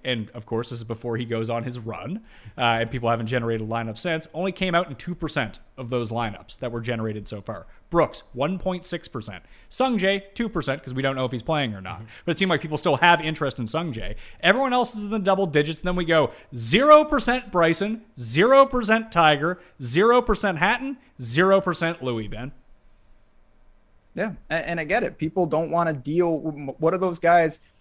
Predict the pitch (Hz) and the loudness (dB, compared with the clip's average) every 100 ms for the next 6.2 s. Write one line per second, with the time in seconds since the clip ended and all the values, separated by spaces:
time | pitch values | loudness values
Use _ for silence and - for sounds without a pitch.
0 | _ _ 156 160 147 135 139 196 202 147 | _ _ 2 2 0 -2 -2 -2 -2 -4
1 | 131 - 131 147 143 131 160 - 185 170 | -4 -4 -2 0 0 -2 -4 -4 -2 0
2 | 156 131 120 117 113 - - 185 170 135 | 0 -2 -4 -6 -10 -10 2 4 4 2
3 | 101 - - 180 175 160 - _ - 139 | -2 -10 -4 0 2 0 -10 _ -6 2
4 | 160 185 180 180 165 185 127 131 127 - | 2 2 0 -2 -2 -4 -4 -6 -10 -8
5 | 139 127 127 - _ _ - _ _ 151 | -6 -4 -4 -8 _ _ -20 _ _ -8
6 | - | -8